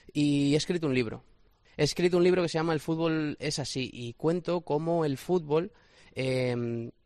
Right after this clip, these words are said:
me ayudó a, a superar unos problemas que tenía de pequeño. En el cole me hacían bullying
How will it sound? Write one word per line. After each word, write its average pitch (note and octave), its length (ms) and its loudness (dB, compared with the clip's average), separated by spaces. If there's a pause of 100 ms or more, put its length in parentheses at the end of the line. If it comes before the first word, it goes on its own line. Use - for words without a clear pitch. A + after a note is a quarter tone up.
me B2+ 240 2
ayudó B2+ 560 2
a, A#2+ 520 0 (420)
a B2 80 -6
superar B2+ 360 -2
unos D#3 240 -2
problemas D#3+ 480 0
que C3 120 -2
tenía C3+ 800 -2
de C3 200 -6
pequeño. F3+ 680 -2
En A#2+ 260 -6
el A#2+ 120 -6
cole C#3 220 4
me C3+ 80 0
hacían B2+ 560 -2
bullying F#3+ 360 -2